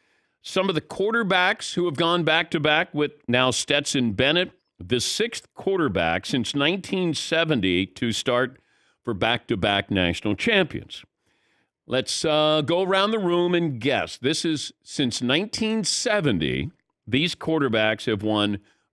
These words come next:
back-to-back national titles. You're gonna get two of them, maybe three of them.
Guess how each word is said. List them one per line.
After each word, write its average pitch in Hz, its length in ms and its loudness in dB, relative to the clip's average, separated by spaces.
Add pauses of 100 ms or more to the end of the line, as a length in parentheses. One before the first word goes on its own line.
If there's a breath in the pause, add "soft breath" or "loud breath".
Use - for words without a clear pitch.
back-to-back 113 840 0
national 92 440 0
titles. 117 600 -2 (880)
You're 131 200 0
gonna 160 180 0
get 151 540 0 (1900)
two 220 520 -2
of 180 140 -2
them, 165 500 2
maybe 175 460 2
three 147 500 0
of 87 160 -2
them. 76 280 -6